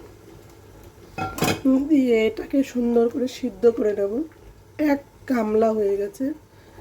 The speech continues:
আজ ভাত খাবো না, এটাই খাবো আমি বেশি করে, স্যুপ টাইপের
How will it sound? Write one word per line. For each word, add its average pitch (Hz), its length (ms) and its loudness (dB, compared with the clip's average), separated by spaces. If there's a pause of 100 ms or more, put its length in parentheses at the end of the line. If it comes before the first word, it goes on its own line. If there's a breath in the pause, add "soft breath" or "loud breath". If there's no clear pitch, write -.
(560 loud breath)
আজ 247 100 4 (140)
ভাত 208 180 2 (140)
খাবো 233 200 2 (100)
না, 220 60 6 (200)
এটাই 226 280 2 (100)
খাবো 214 180 -2 (120)
আমি 214 120 -4 (100)
বেশি 202 200 -6 (120)
করে, 202 160 -4 (260)
স্যুপ 254 200 -2 (120)
টাইপের 202 380 0